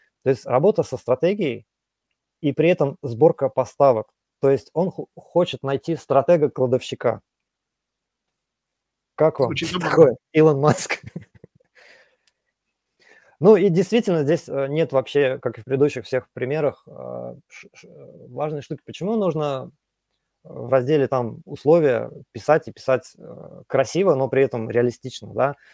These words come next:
Speaker 1: То есть, э, работа — это же всегда некий взаимообмен, да?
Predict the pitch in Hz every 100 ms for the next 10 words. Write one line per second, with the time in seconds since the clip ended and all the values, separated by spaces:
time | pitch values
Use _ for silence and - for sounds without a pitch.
0 | _ _ 139 147 - - - 135 127 139
1 | 190 151 143 127 120 127 160 175 160 -
2 | 135 127 123 127 107 131 131 120 113 127
3 | 131 - _ _ 120 131 127